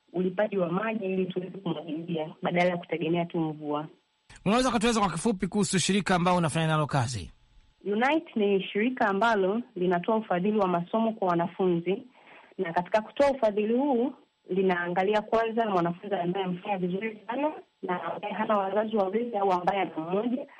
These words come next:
Speaker 1: ama kama ana watu wawili wanatoka kwenye mazingira magumu. Katika shirika hili tuna programu mbalimbali, ikiwemo programu ya upandaji wa miti ama mazingira,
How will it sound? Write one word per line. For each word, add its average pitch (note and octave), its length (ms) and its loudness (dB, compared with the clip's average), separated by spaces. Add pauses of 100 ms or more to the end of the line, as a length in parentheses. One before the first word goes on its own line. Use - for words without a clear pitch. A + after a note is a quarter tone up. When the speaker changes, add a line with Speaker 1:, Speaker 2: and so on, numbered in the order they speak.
(180)
Speaker 1:
ama F#3 260 0
kama C4+ 260 -2
ana A3 140 -2
watu B3+ 180 -4
wawili G#3 520 0
wanatoka G3+ 360 -4
kwenye F#3 160 2
mazingira F3 480 0
magumu. F#3 580 -2 (600)
Katika G#3+ 320 -2
shirika - 380 -2
hili A3+ 580 -2 (100)
tuna F3+ 300 2
programu G3+ 520 0
mbalimbali, D#3 760 -2
ikiwemo G#3 340 -4
programu G3 440 0
ya F3+ 80 2
upandaji F3+ 420 0
wa F#3 80 2
miti A#3 360 -2
ama G3 200 -2
mazingira, E3+ 680 -2